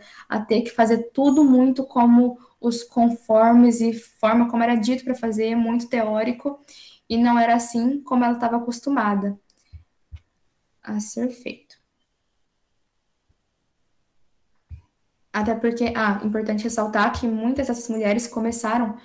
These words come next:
como autodidatas, né, no estudo, já que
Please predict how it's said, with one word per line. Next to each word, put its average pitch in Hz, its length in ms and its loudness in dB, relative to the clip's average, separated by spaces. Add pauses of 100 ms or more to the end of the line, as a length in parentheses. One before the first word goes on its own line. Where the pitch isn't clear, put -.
(320)
como 220 340 -2
autodidatas, 220 1000 -2
né, 240 340 0
no 220 240 -6
estudo, 226 480 -4
já 214 240 -2
que 214 340 -6